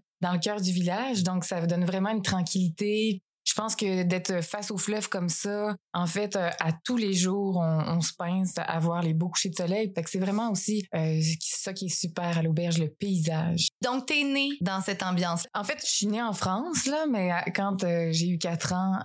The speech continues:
Speaker 1: euh, ils ont décidé de faire vraiment le move, pas juste venir en voyage. Puis, euh, on, ils ont acheté l'auberge, j'avais quatre ans. Donc, j'ai vraiment grandi là, là. J'ai, je suis une enfant qui a grandi à travers les gens, là, à l'auberge, avec, euh, mes frères.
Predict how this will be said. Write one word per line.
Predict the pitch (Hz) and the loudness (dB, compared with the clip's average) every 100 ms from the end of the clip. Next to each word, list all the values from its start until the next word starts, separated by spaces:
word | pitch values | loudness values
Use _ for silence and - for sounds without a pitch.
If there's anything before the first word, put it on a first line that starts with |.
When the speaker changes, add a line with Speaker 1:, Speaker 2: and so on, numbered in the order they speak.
| 175 | -2
Speaker 1:
euh, | 165 160 | 0 0
ils | 160 | 0
ont | |
décidé | 156 156 190 | 0 0 0
de | |
faire | - 170 | -2 0
vraiment | 160 175 180 | 0 0 2
le | 175 165 | 0 2
move, | 165 175 196 190 | 0 0 -2 -2
pas | 180 | 0
juste | 175 180 | 0 2
venir | 170 170 | 0 0
en | 175 | 0
voyage. | 165 165 160 170 190 175 - _ | 0 2 2 0 0 -2 -4 _
Puis, | - 180 170 | 0 2 2
euh, | 165 160 165 165 - | 2 2 2 0 0
on, | 170 165 165 | 0 0 2
ils | 165 | 2
ont | |
acheté | 160 151 | 2 0
l'auberge, | 185 165 170 175 | 0 0 2 0
j'avais | 170 165 | 0 0
quatre | 170 156 - | 0 0 0
ans. | 180 196 202 | 0 0 2
Donc, | 175 | 2
j'ai | 160 | 2
vraiment | 170 185 196 | 2 0 0
grandi | 175 175 185 170 160 | 0 0 2 2 2
là, | 160 170 | 2 0
là. | 160 160 - | 0 0 -2
J'ai, | - 165 - | -4 -4 -2
je | - | -2
suis | 170 - 180 175 | 0 0 0 0
une | 170 | 0
enfant | 165 160 196 190 | 0 0 0 0
qui | 180 | 0
a | |
grandi | 170 170 175 | 0 0 0
à | 180 | 0
travers | 180 180 180 | 0 0 0
les | 175 170 | 0 2
gens, | 160 170 | 2 0
là, | 170 170 | 0 0
à | 165 | 0
l'auberge, | 160 156 180 208 220 214 | 0 0 0 0 0 0
avec, | 190 160 165 | 0 0 -2
euh, | 165 156 | -2 0
mes | 156 156 | 0 0
frères. | - 170 185 | -2 -2 0